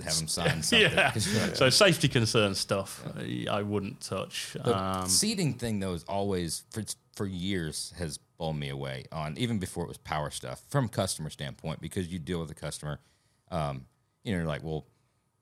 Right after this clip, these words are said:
Speaker 1: can I have some seat adjustment?" Before it was manual. "Well, I need it to kinda go a little bit further than that, a little bit farther back." And you're like, "Well, who all is driving the car?" "Well, no, I'm, this is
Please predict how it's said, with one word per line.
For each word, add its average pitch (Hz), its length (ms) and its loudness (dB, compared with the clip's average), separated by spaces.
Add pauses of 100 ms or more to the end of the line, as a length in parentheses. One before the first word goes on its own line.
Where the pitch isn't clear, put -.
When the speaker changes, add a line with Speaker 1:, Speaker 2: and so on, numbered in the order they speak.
(120)
Speaker 1:
can 95 120 0
I 87 60 0
have 90 260 -2
some 82 160 -6
seat 87 200 -4
adjustment?" 67 480 -8
Before 107 300 -2
it 71 40 -4
was 73 100 -8
manual. 73 280 -8
"Well, 90 240 -6 (520)
I 131 60 -8
need 123 120 -2
it 90 80 -8
to - 80 -12
kinda 90 240 -4
go 80 140 -6
a - 20 -4
little 101 200 -2
bit - 140 -12
further 92 320 -4
than 73 180 -8
that, 82 280 -6
a - 20 -14
little 82 140 -12
bit 80 160 -10
farther 76 240 -10
back." 92 340 -6
And 78 60 -10
you're 78 100 -6
like, - 200 -12
"Well, 80 200 -14 (580)
who 131 120 2
all 127 140 0
is 92 80 -4
driving 95 280 -4
the 71 60 -6
car?" - 220 -8
"Well, 69 120 -12
no, 98 220 -2
I'm, 107 140 -6
this 127 160 -6
is - 200 -8